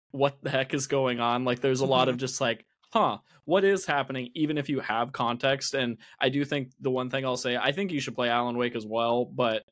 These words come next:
Speaker 1: I will say that they set up the two playable characters of Alan and Saga in a fun way, that Saga is kind of like the new person being introduced to all of this and the universe. And so I think sh-,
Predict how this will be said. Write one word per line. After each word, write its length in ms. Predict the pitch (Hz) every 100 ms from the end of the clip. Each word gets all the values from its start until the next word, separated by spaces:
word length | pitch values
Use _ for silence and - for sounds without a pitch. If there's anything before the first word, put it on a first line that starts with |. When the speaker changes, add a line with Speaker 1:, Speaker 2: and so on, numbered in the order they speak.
| _ _ _ -
Speaker 1:
I 100 | 127
will 180 | 127 123
say 300 | 143 127 123
that 220 | 123 117
they 120 | 123
set 300 | 123 143 131
up 160 | 135 -
the 80 |
two 180 | 135 135
playable 400 | 123 123 120 120
characters 800 | 120 120 117 113 131 127 123 120
of 160 | 127 117
Alan 500 | 117 117 120 117 117
and 280 | 123 117 104
Saga 640 | - 110 113 120 120 120
in 140 | 135 127
a 80 | 127
fun 340 | - 123 120
way, 380 | 123 120 117 120 120
that 220 | 113 - - _
Saga 500 | - 127 127 131 127 123
is 200 | 117 113
kind 200 | 110 123
of 120 | 120
like 200 | 120 113
the 80 | 127
new 500 | 120 120 120 120 117 -
person 380 | - 120 117 123
being 200 | 120 117
introduced 640 | 117 117 117 110 120 120 -
to 80 |
all 300 | 117 123 123
of 140 | 127 123
this 280 | 123 120 -
and 220 | 127 120
the 60 |
universe. 680 | 113 120 120 127 127 123 - -
And 180 | 120 120
so 340 | 123 113 107 - - _ _
I 80 | 123
think 340 | 131 127 110
sh-, 140 | -